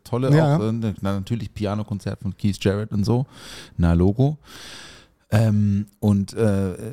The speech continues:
Speaker 1: d-, das ist was, was ich immer wieder und natürlich auch, wenn ich ganz speziell mal so wieder die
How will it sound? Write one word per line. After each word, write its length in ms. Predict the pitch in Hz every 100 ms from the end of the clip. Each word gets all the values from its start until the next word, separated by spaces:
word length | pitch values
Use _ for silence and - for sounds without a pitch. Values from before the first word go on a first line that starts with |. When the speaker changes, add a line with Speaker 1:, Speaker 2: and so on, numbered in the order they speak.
| -
Speaker 1:
d-, 240 | - - -
das 280 | 120 139 -
ist 240 | 147 -
was, 240 | 127 127 120
was 140 | 117
ich 160 | 117 85
immer 240 | 143 135
wieder 280 | 127 131 135
und 120 | 113
natürlich 400 | 104 117 127 -
auch, 300 | 85 127 -
wenn 120 | 113
ich 180 | 104 - 107
ganz 160 | 101 98
speziell 500 | - - - 101 120
mal 160 | 113 101
so 80 |
wieder 180 | 98 95
die 320 | 101 98 98